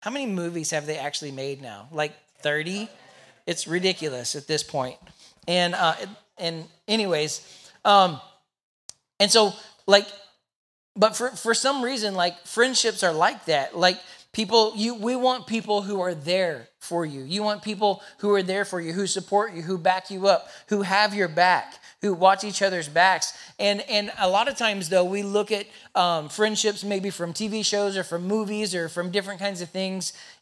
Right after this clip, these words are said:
And really, it looks like it's more like fantasy than it is actual reality. And maybe it's like, it's, these friendships are, like, just reserved for the big screen and never part of our everyday lives.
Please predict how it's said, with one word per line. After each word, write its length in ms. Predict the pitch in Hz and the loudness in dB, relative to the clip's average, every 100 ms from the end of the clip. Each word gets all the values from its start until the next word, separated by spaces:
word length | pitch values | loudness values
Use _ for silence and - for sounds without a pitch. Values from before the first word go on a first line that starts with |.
| - | -2
And 380 | 202 208 196 175 - - _ | 2 2 0 -6 -18 -20 _
really, 580 | 180 269 302 226 190 - | -4 -2 0 -2 -2 -4
it 180 | 190 190 | -4 -2
looks 380 | 202 247 285 - | -4 -4 -4 -2
like 200 | 202 180 | -2 -2
it's 160 | 180 | -6
more 240 | 185 190 190 | -2 0 4
like 220 | 175 170 | 2 0
fantasy 560 | - 196 196 196 220 208 | -6 -4 -4 -4 -4 -4
than 180 | 180 | -4
it 120 | 170 170 | -6 -6
is 140 | 156 | -2
actual 340 | 151 151 160 | -2 -4 -8
reality. 420 | 147 139 131 131 - _ _ _ _ _ _ _ _ _ _ _ 202 | -8 -8 -8 -10 -18 _ _ _ _ _ _ _ _ _ _ _ -2
And 240 | 202 208 | -2 0
maybe 220 | 220 226 | 2 2
it's 140 | 208 208 | 2 4
like, 180 | 196 190 | 4 4
it's, 240 | 196 - | 0 -2
these 320 | 202 214 208 | -2 -2 0
friendships 480 | 208 220 202 208 202 | -2 -2 0 -2 0
are, 80 | 185 | 0
like, 160 | 170 | 0
just 180 | 165 185 | -2 -4
reserved 480 | 180 180 156 185 185 | -2 -2 0 0 -2
for 220 | - 180 | -2 -4
the 100 | 160 | -2
big 180 | 151 180 | -4 -2
screen 400 | - 180 180 175 | -4 -2 -4 -4
and 80 | 165 | -2
never 220 | 170 170 | -2 -2
part 320 | 165 165 175 | 0 2 2
of 140 | 208 147 | -2 -2
our 100 | 147 | -2
everyday 380 | 165 151 156 147 | -2 -6 -6 -4
lives. 400 | 139 143 135 | -2 -2 -4